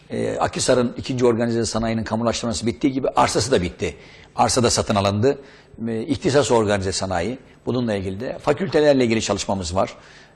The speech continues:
E, Akhisar'da bir fakülte biliyorsunuz Gıda, Tarım ve Teknoloji Fakültesi arazisini tahsis etmiştik.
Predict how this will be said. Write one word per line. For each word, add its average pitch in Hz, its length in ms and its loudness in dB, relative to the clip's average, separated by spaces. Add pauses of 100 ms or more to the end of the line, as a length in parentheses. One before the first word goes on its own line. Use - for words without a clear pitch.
(100)
E, 110 160 -8
Akhisar'da 120 840 0
bir 120 80 0
fakülte 107 680 0
biliyorsunuz 104 460 0
Gıda, 104 260 2
Tarım 101 280 -2
ve 98 60 -2
Teknoloji 101 400 -6
Fakültesi 95 540 -8 (420)
arazisini 113 460 2
tahsis 104 280 -2
etmiştik. - 440 -8